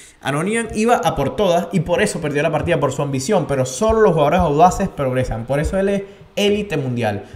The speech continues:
porque él no tiene miedo, él simplemente juega contra el tablero, dice, si yo creo que caballo por E seis es la mejor jugada, pues que Adbusatrov me demuestre su preparación. Entonces hace caballo por E seis, pero comete un error de cálculo más adelante, porque caballo por E seis funciona si se defienden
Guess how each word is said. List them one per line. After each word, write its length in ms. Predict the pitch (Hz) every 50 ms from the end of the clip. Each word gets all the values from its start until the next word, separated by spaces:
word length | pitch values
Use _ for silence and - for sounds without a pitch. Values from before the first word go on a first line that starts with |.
| - -
porque 200 | 147 139 - 190
él 80 | 208
no 140 | 226 226 -
tiene 240 | 214 214 196 175 151
miedo, 360 | 139 135 127 120 117 110 - -
él 400 | 151 170 196 220 - - - - -
simplemente 540 | - 202 208 196 190 202 208 202 - 226
juega 260 | - 208 214 233 220 226
contra 280 | 190 170 139 139 139
el 100 | 131 127
tablero, 420 | - 120 117 123 131 131 113 110 113
dice, 260 | 123 123 - - 117
si 200 | - - 120 117
yo 160 | 143 185 180
creo 220 | 214 220 196 156
que 100 | 139 135
caballo 300 | - 120 127 139 139 143
por 100 | 143 175
E 40 | 151
seis 160 | 147 202 196
es 60 | 175 151
la 80 | 147
mejor 200 | 143 151 151 151
jugada, 640 | 170 180 175 196 208 214 214 214 214 - - - - -
pues 180 | 170 170 -
que 100 | 160 156
Adbusatrov 720 | 151 151 156 156 151 147 - 143 131 135 160 190 214 208
me 120 | 196 175 156
demuestre 420 | 147 139 135 147 160 160 160 180
su 120 | - 165 156
preparación. 520 | 143 120 123 113 107 - - 113 104 113 - - - - - - - - - _ _ _ _ _ _ - _
Entonces 200 | - 131 139 -
hace 200 | 143 - - 156
caballo 320 | - 120 120 151 202 240 233
por 140 | 220 214
E 40 | 214
seis, 340 | 208 - 214 208 226 240 - - - - - - _ _
pero 160 | - 170 170
comete 320 | - 175 170 202 202 262 254
un 120 | 254 262
error 200 | 247 233 233 233
de 80 | 233 254
cálculo 380 | 247 240 226 220 240 233 226
más 220 | 190 196 240 269 330
adelante, 340 | 254 190 220 277 349 - 190
porque 160 | 147 - -
caballo 200 | 139 151 214 226
por 120 | - 196
E 40 | 165
seis 280 | - 202 214 240 247 - - 175 -
funciona 600 | - 180 170 165 - - 240 226 214 220 240 240
si 160 | 233 - 202
se 120 | 165 - 165
defienden 480 | 151 143 143 170 175 180 208 208 190